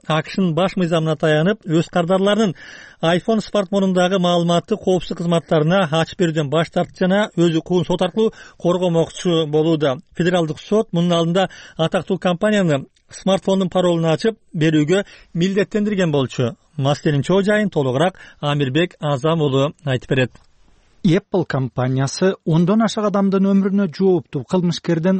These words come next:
Speaker 2: смартфонундагы маалыматты акшнын федералдык териштирүү кызматына ачып берүүдөн баш тартты. Сот атактуу компанияны смартфондун паролун ачып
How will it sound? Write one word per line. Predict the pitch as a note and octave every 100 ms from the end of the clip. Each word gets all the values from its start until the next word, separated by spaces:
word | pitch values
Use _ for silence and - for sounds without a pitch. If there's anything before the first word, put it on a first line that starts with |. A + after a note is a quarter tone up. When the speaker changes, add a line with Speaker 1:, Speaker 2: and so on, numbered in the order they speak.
| -
Speaker 2:
смартфонундагы | - G3 F3 - - D#3 D#3+ D3+ D3+ F3
маалыматты | E3+ D3+ C#3 C3 A#2 _ B3 A#3+ - - - -
акшнын | F3+ F#3+ G3+ - - B3+ A#3+
федералдык | B3+ A#3 A3+ G#3+ -
териштирүү | A3+ F#3+ - G#3+ G#3
кызматына | F#3+ A3 G3 G3+ G3 G3 -
ачып | G3 - - -
берүүдөн | E3+ D#3+ C3+ D3+ D#3+ E3+ -
баш | B2 E3+ -
тартты. | A#2 - _ - A2 - _ _ - - - -
Сот | A3+ A#3+
атактуу | B3 A#3+ - A3+
компанияны | - A#3 G#3 - A#3 F#3+ C#3+ C3+ C#3
смартфондун | - G3 F#3 - G3+ A3 G#3+
паролун | - G3 F3+ F#3+ F#3+
ачып | E3+